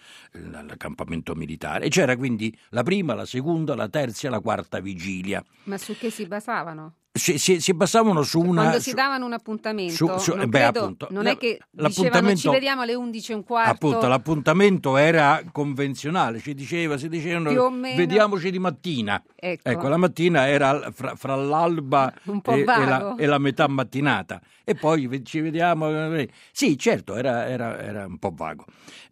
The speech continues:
Speaker 1: però vivo alla faccia, insomma,
Speaker 2: Eh,
Speaker 1: no?
Speaker 2: certo.
Speaker 1: Mm. Oh, quando fu portato l'orologio da Siracusa, allora furono introdotte le ore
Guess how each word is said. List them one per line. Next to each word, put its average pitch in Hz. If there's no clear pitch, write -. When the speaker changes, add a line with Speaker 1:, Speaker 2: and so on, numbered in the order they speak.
Speaker 1:
però 160
vivo 117
alla 110
faccia, 95
insomma, 80
Speaker 2:
Eh, -
Speaker 1:
no? 120
Speaker 2:
certo. 160
Speaker 1:
Mm. -
Oh, 135
quando 180
fu 160
portato 143
l'orologio 127
da 113
Siracusa, 107
allora 220
furono 190
introdotte 120
le 117
ore 104